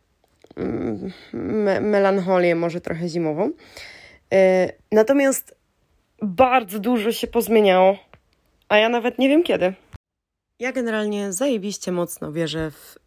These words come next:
prawa przyciągania. Mm, natomiast wierzę w takie bierne. <laughs> Nie jestem fanką jakichś, e, mistycznych,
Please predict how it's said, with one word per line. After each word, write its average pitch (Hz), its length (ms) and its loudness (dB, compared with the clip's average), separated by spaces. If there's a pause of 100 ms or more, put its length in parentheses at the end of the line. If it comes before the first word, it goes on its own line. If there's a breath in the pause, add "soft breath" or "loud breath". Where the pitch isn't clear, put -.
(200)
prawa 214 260 0
przyciągania. 160 600 -4 (960 loud breath)
Mm, 202 600 -2 (960)
natomiast 277 520 2
wierzę 285 260 4
w - 60 -10
takie 262 260 -2
bierne. 160 480 0 (540)
<laughs> 233 200 -2 (680 loud breath)
Nie 262 120 4
jestem 247 320 2
fanką 190 300 0
jakichś, 180 500 -4
e, - 40 -10 (760)
mistycznych, - 840 -6